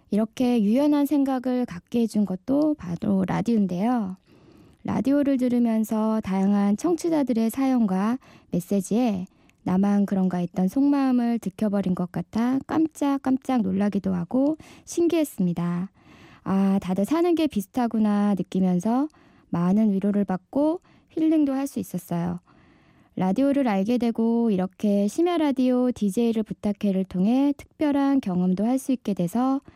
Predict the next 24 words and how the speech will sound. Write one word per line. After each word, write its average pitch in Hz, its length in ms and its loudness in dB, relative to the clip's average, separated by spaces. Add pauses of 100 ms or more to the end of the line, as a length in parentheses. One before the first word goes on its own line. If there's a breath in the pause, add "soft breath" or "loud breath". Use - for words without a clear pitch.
(140 loud breath)
정말 175 540 0 (180)
아주 160 540 -4
많이 165 540 0
참 311 400 0
즐겁습니다. 175 800 -2 (1000 soft breath)
저는 240 340 2
은행원이 277 600 2
첫 370 180 -8
직업이 349 360 -2
아니에요. 190 760 0 (640 soft breath)
대학교 220 320 -2
졸업을 247 400 0
하고 220 480 0
외식 190 300 -2
관련 220 340 0
회사에서 247 720 0
근무를 196 480 0
삼 311 160 0
년 349 160 2
정도 220 380 0
했고요. 233 580 -2
이직을 214 400 -2
한 202 140 2
케이스입니다. 180 800 -4